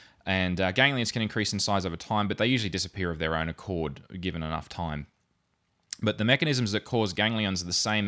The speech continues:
that are generally thought to con-, to contribute to rheumatoid arthritis. So,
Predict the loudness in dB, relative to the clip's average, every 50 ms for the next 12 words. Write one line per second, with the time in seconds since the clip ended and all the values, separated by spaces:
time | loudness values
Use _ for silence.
0 | 0 0 0 0 0 0 -6 -16 -18 -16 -16 -18 -20 -18 _ 0 0 0 2 2
1 | 2 2 4 2 2 0 0 0 0 0 0 0 -2 -6 -4 -4 -2 -2 -2 -4
2 | -4 -4 -2 -2 -2 -2 -2 -4 -4 -2 -2 -2 -2 -2 -2 0 0 0 -2 -2
3 | -2 0 2 0 0 -2 -2 0 2 2 2 2 0 0 -2 0 0 0 0 0